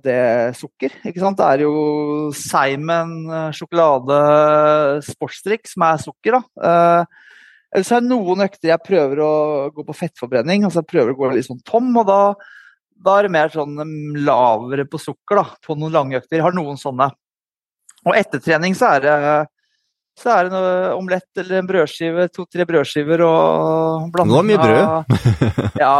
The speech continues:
Speaker 1: mye brød.
Speaker 2: Mm.
Speaker 1: Så middag, vanlig middag, og så vanlig kveldsmat. Eh,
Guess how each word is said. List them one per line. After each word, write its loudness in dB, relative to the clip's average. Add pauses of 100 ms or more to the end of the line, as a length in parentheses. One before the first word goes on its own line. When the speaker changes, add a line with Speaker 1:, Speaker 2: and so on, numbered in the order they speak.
(160)
Speaker 1:
mye -6
brød. 0
Speaker 2:
Mm. -2
Speaker 1:
Så -2 (280)
middag, -2
vanlig -2
middag, 0
og -8
så -6 (160)
vanlig -4
kveldsmat. -2
Eh, -2